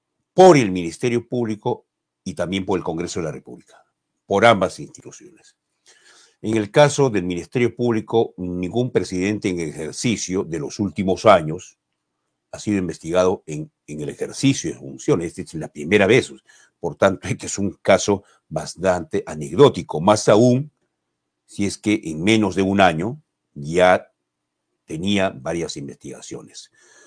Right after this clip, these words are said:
Recordemos que actualmente el jefe de Estado es investigado por tres casos:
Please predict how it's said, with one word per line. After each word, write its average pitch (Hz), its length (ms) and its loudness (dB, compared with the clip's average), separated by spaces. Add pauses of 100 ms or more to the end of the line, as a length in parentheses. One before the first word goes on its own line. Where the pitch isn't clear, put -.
(220)
Recordemos 107 680 0
que 113 400 2 (220)
actualmente 95 920 -2
el 73 100 -10
jefe 107 460 -2
de 78 60 -4
Estado 92 500 4
es 90 100 -6
investigado 82 680 0
por 76 220 -6
tres 120 280 2
casos: - 560 -6